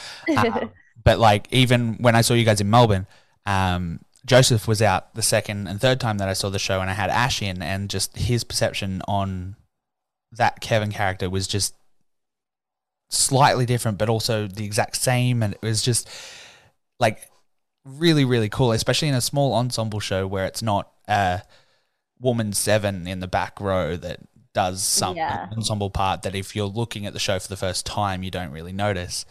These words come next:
Speaker 2: Um, it's someone that has a stack of lines and is front of face the whole show. Like, it, it's, with this show, it's very unique getting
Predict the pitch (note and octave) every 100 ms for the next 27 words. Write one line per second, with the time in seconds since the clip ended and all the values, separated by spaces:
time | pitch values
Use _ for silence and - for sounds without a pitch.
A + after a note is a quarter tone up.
0 | - _ _ _ G2 F2+ F2 E2+ E2+ -
1 | G2+ G2 - G#2+ G2 F#2 - _ _ _
2 | _ - - G2+ G2+ G2 G#2 - - G2+
3 | - G2 G#2 G2+ F#2+ F2+ F2+ - F2+ F2+
4 | F2+ - G2+ F#2 - _ _ _ _ _
5 | _ _ _ _ _ _ _ - - -
6 | A#2+ A2 G2 G#2 G2 F2+ - F#2 - G2+
7 | F#2 - A2+ F#2 F2 E2+ F2+ F#2 - A2
8 | G2 - - - - - _ _ _ A2
9 | A#2 C#3 C3 C3+ G#2 G2 - G#2+ A2+ A2
10 | G2+ G2 G2 E2+ - - - A2+ F#2 F2+
11 | E2